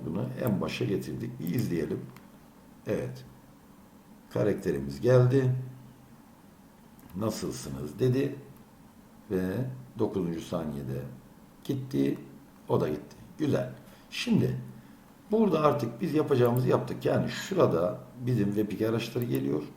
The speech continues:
Burada diğer karakterimiz geliyor dikkat ederseniz. Burada da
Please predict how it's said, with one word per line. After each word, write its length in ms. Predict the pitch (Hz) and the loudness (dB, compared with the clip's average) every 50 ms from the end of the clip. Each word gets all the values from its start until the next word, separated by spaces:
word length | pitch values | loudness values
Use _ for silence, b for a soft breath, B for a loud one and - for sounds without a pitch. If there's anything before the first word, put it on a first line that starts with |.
| - - 101 | -18 -12 -6
Burada 260 | 92 101 95 95 85 - | -4 -2 0 0 0 2
diğer 260 | 85 92 95 - - | 2 0 0 -2 -2
karakterimiz 580 | 127 123 123 127 - 135 131 131 131 127 127 | -2 -2 -2 -2 -2 0 2 2 4 4 4
geliyor 320 | 127 139 139 139 143 143 - | 4 2 2 2 -2 -4 -4
dikkat 180 | 131 - - | -6 -2 2
ederseniz. 640 | 139 139 131 - 135 - - - - - - - - - B B B B B B B B B - | 2 2 4 2 0 -2 -2 -4 -4 -4 -6 -8 -12 -16 B B B B B B B B B 0
Burada 320 | - 156 123 104 104 104 | 2 4 4 4 2 2
da 120 | 165 180 | 0 0